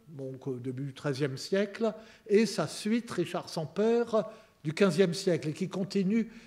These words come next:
qui a un succès énorme dans les livrets de colportage. On voit que Robert le Diable est écrit de façon développée,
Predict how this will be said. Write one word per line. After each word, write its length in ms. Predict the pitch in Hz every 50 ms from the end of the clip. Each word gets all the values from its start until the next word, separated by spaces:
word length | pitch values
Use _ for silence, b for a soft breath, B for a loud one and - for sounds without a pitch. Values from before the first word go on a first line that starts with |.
| B B -
qui 100 | - 185
a 80 | 170
un 40 | 170
succès 360 | 170 - 202 165 - 190 185
énorme 360 | 180 185 220 226 208 180 190
dans 100 | 175 175
les 140 | 170 165 165
livrets 340 | 160 170 175 151 147 165 170
de 80 | 156 156
colportage. 880 | - - 160 147 - - 143 - - - 139 131 123 127 120 - 120 113 - B B B B B B B
On 160 | B 220 175 175
voit 240 | 170 208 226 233
que 120 | 226 226 -
Robert 380 | 160 139 196 175 214 196 -
le 80 | 160 175
Diable 340 | 151 156 208 220 226 196 190
est 140 | 156 - 170
écrit 320 | 151 - - - 214 220
de 80 | 175 175
façon 460 | - 170 156 - - 214 208 185 208 B B B B B - 117 117 123
développée, 640 | 180 214 175 175 180 170 180 - - 147 131 -